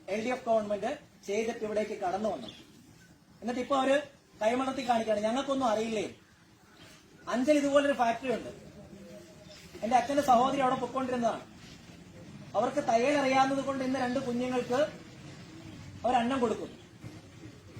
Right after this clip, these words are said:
ഇല്ലെങ്കിൽ എന്ത് ചെയ്യുമായിരുന്നു ആ ചേച്ചി? തൊഴിലുറപ്പ് കേന്ദ്ര ഗവൺമെന്റ് അധികാരത്തിലേക്ക് വരുന്ന സമയത്ത് നിങ്ങൾ ചെയ്യുന്ന ഈ ജോലി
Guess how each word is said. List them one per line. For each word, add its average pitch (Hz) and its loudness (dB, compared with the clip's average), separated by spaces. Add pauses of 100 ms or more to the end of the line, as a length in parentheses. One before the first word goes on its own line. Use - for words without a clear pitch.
(120)
ഇല്ലെങ്കിൽ 262 0
എന്ത് 269 2
ചെയ്യുമായിരുന്നു 269 4
ആ 254 4
ചേച്ചി? 254 -6 (1400)
തൊഴിലുറപ്പ് 285 6 (300)
കേന്ദ്ര 269 0
ഗവൺമെന്റ് 285 4
അധികാരത്തിലേക്ക് 277 2
വരുന്ന 269 -2
സമയത്ത് 262 -4
നിങ്ങൾ 262 0
ചെയ്യുന്ന 269 -4
ഈ 262 -4
ജോലി 240 0